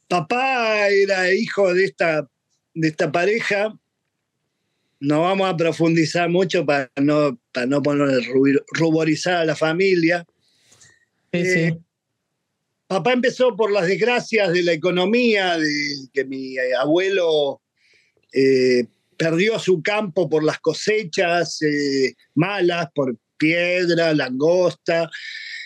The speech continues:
Speaker 1: Perdió su campo y se tuvo que mudar a otro lugar y abrió una herrería.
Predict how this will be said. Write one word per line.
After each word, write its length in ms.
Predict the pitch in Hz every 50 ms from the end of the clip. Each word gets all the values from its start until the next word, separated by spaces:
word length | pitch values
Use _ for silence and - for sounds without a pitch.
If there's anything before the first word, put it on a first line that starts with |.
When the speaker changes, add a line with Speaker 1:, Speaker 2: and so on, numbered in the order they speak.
| - - - _
Speaker 1:
Perdió 340 | - 165 160 185 226 233
su 220 | 170 - 240 233 180
campo 480 | - 254 254 269 262 240 - 285 285
y 400 | 277 262 254 247 233 226 220 214
se 220 | 160 - - 185 160
tuvo 260 | 147 233 240 240 226
que 120 | 196 202
mudar 440 | 196 196 202 208 220 247 269 262 240
a 80 | 214 208
otro 240 | 214 175 190 196 202
lugar 500 | 208 208 214 226 247 269 285 302 320 - _ _ _ _ _ _ _ _
y 180 | - 190 185
abrió 320 | 202 202 214 220 247 262 262
una 160 | 254 240 233
herrería. 760 | 214 190 202 208 214 202 214 196 170 151 139 131 131 131 -